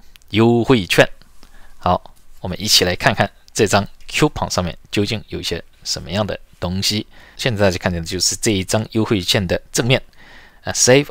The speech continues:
on sweetness，sweet 是甜的意思，N E S S是一个后缀，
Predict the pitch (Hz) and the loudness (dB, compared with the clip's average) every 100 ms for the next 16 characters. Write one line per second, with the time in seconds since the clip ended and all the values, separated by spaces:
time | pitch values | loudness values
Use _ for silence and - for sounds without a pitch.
0 | - 123 123 - - 139 - 90 - - | 2 2 2 0 0 0 -2 -2 0 -2
1 | - - - 131 - - - - - 90 | -2 -4 0 0 0 -2 -4 -4 -4 -2
2 | 90 - - 104 - - - - 117 117 | -2 -4 -2 0 -2 -4 -12 -2 0 0
3 | 123 - 110 - 104 - - - - - | -4 -2 0 2 2 0 -6 -18 -20 -20
4 | _ - 214 101 - - - - - 92 | _ -2 0 0 -4 -20 -20 -20 -14 -4
5 | 92 - 139 175 | 0 2 2 0